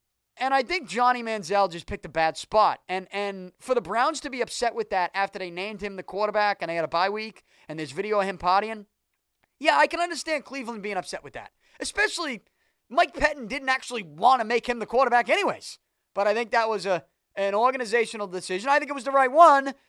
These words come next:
but I don't think it came from Mike Pettin just based on what we had seen. I mean, Johnny Manziel won a game early in the season, and then they put McCown back in. And I'm going, "Why would you do that? They both have the same amount of wins. They both have one win. Manziel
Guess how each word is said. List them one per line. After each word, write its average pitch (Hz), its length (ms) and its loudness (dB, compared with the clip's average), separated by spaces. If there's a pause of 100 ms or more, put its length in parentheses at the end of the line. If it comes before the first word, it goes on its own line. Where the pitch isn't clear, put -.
(100)
but 254 140 2
I 247 80 8
don't 277 180 2
think 254 140 -6
it 240 80 -12
came 240 180 -6
from 220 180 -8
Mike 202 200 0
Pettin 190 320 -6
just 196 180 -10
based 202 260 -6
on 185 160 -6
what 185 220 -4
we 190 160 -6
had 170 180 -4
seen. 214 460 -8
I 190 60 -4
mean, 190 240 -10
Johnny 220 260 0
Manziel 214 420 0
won 208 220 2
a 185 40 -2
game 175 480 -4
early 202 300 0
in 180 80 -6
the 160 80 -10
season, 160 560 -10 (720)
and 233 220 -2
then 247 320 -6
they 254 300 4
put 254 220 -4 (180)
McCown 311 340 6
back 143 240 -2
in. 117 80 -18 (400)
And 220 80 -2
I'm 233 80 -4
going, 233 320 4
"Why 254 260 2
would 330 140 -2
you 233 60 -12
do 269 100 -6
that? 302 260 4 (240)
They 254 80 0
both 285 280 0
have 247 120 -8
the 226 60 -12
same 277 260 -4
amount 254 240 4
of 220 60 0
wins. 262 320 0
They 202 80 -6
both 262 200 -4
have 233 120 0
one 247 240 0
win. 277 320 -2 (880)
Manziel 262 800 2